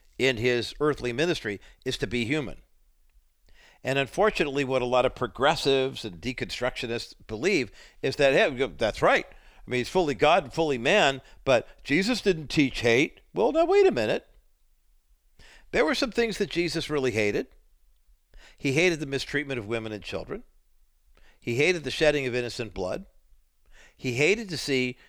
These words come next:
the Pharisees in the temple overcharging the poor and the needy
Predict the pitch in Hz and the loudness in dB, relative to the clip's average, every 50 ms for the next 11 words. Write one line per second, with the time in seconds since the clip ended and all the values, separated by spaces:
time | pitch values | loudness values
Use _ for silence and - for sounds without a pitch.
0 | _ _ - 110 - - 143 156 196 208 175 - - 127 120 131 127 - - 135 | _ _ -12 -10 -2 0 2 2 4 2 2 2 0 0 0 -2 -4 -6 -6 -6
1 | 127 117 - - 156 185 156 - 120 113 127 - - 143 151 160 143 151 131 - | -6 -4 0 2 2 2 4 2 2 0 2 2 2 4 4 4 2 -2 -6 -4
2 | - 147 143 147 151 127 123 120 117 127 107 104 110 92 - - 156 160 143 113 | 0 2 2 2 2 2 0 -4 -6 -6 -6 -8 -8 -8 -6 -2 -2 0 2 0
3 | 107 127 143 - - - - - - 117 120 123 123 113 117 139 175 185 143 110 | 0 -2 -4 -6 -12 -20 -20 -14 -10 -8 -6 -6 -6 -4 -2 -2 -2 -2 -2 -2
4 | 98 110 123 | -4 -6 -8